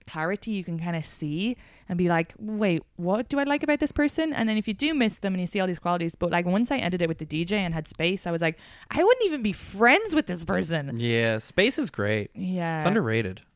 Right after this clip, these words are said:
Speaker 1: It is. And, like, when Leland goes away, 'cause we spend so much time together, but, like, I love that his job takes him away a lot.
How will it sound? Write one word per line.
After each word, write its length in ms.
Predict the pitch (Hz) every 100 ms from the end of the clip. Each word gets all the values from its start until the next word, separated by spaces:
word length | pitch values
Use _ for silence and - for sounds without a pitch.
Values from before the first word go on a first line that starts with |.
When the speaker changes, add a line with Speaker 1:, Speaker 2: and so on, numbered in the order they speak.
| _ _ -
Speaker 1:
It 160 | 285
is. 260 | 226 208 202
And, 100 | 214
like, 160 | 214
when 120 | 233 220
Leland 300 | 262 302 226
goes 180 | 202
away, 300 | 196 190 190
'cause 160 | - 220
we 80 | 277
spend 220 | 285 247
so 60 | 208
much 120 | 190
time 200 | 202 214
together, 240 | 196 180
but, 180 | 180 180
like, 140 | 180 180
I 80 |
love 460 | 175 165 165 170 170
that 120 | 180
his 160 | 165 156
job 460 | 156 147 151 151
takes 240 | - 160 -
him 100 | 165
away 300 | 156 156 160
a 60 |
lot. 200 | 208 294